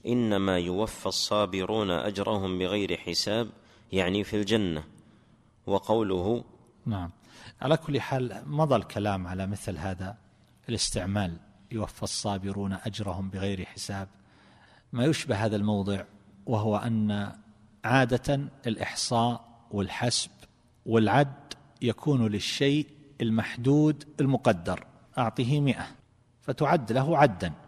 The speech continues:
Speaker 2: وأما ما يكون حثواً بلا كيل ولا ميزان فهذا هو الشيء الكثير، والعرب تعبر بذلك عن الكثرة، يعني ليس بشيء معدود محدود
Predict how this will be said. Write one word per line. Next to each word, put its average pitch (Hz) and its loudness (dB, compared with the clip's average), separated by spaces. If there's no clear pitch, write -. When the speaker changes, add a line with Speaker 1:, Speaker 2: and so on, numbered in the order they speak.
Speaker 2:
وأما 180 4
ما 156 4
يكون 143 2
حثواً 147 0
بلا 123 4
كيل 139 6
ولا 123 10
ميزان 107 4
فهذا 139 6
هو 120 4
الشيء 127 0
الكثير، 113 -2
والعرب 123 6
تعبر 117 2
بذلك 151 6
عن 135 4
الكثرة، 127 0
يعني 117 2
ليس 180 4
بشيء 165 4
معدود 139 4
محدود 127 4